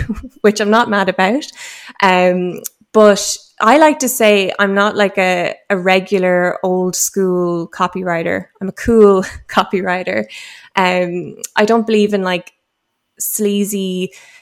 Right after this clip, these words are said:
salesy kind of B S or fear-based marketing tactics. You know,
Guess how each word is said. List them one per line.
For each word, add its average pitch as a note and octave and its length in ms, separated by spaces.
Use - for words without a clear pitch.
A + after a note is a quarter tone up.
salesy F#3+ 920
kind F3+ 180
of E3+ 100
B F#3 220
S F3+ 400
or F3+ 140
fear-based F#3+ 1040
marketing F#3+ 460
tactics. A#3+ 640
You G3 100
know, F3+ 280